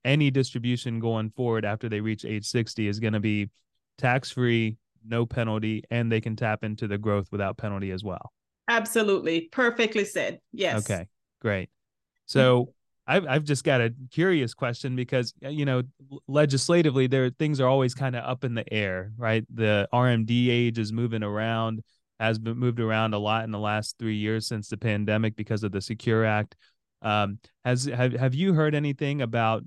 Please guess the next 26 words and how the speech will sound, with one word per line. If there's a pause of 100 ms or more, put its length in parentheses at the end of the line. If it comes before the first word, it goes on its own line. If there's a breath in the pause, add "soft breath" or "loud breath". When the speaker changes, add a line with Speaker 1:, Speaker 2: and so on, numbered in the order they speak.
(120)
Speaker 1:
you
know, (340)
legislatively
changes
coming
or (120)
that
are
on
the
table
that
hopefully
never
get
passed
around
Roth
Speaker 2:
<laughs>
Speaker 1:
I
R
As
and (300 soft breath)
five-year
rules
and